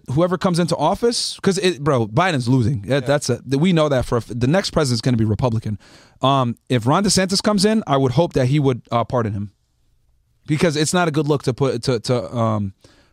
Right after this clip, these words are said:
Speaker 1: for a president of the United States to, to get, um, to go to prison. I mean, I don't even know how th-,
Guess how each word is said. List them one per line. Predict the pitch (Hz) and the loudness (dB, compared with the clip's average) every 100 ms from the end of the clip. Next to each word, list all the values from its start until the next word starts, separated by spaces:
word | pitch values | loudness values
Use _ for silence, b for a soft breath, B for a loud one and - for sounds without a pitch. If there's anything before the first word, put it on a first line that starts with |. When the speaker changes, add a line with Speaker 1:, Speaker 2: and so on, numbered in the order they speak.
| - | -4
Speaker 1:
for | 135 | -2
a | |
president | 120 147 123 | 0 0 2
of | 120 | 2
the | |
United | 120 110 | 2 0
States | - 107 - | 0 -2 -2
to, | 113 | -6
to | 101 113 | -4 -2
get, | 113 107 - | 0 0 0
um, | 107 104 98 | -2 -2 -4
to | - | -4
go | 110 | -2
to | 107 | -2
prison. | - 113 135 | -2 -2 0
I | |
mean, | 254 | 0
I | - | 0
don't | 370 440 | 0 2
even | 226 | 2
know | 294 | 2
how | 202 | 2
th-, | 208 | 0